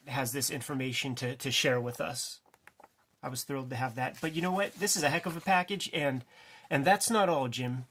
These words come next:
because appendix number two is the Dance of the Gull Catchers. And, uh, it is, the sort of metaphor is that these people with the net,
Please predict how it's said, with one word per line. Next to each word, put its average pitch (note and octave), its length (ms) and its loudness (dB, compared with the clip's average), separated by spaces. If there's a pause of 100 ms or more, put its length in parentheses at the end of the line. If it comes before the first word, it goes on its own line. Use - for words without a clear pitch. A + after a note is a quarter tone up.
because D3 280 0
appendix G3 420 0
number F3 200 2
two D#3 300 0
is D#3 180 2
the C#3+ 100 0
Dance C3+ 340 2
of A#2 140 -4
the B2+ 60 -2
Gull B2 260 2
Catchers. B2 720 -2 (1000)
And, C3+ 600 -2
uh, C#3+ 260 2 (140)
it F3 200 4
is, D#3 540 0 (1200)
the C3+ 100 -4
sort E3+ 220 2
of D#3+ 60 6
metaphor F#3+ 520 4
is D3 220 0
that D3 280 0
these F3 160 4
people F#3 480 0 (120)
with D#3+ 140 0
the D3 80 4
net, D#3 340 2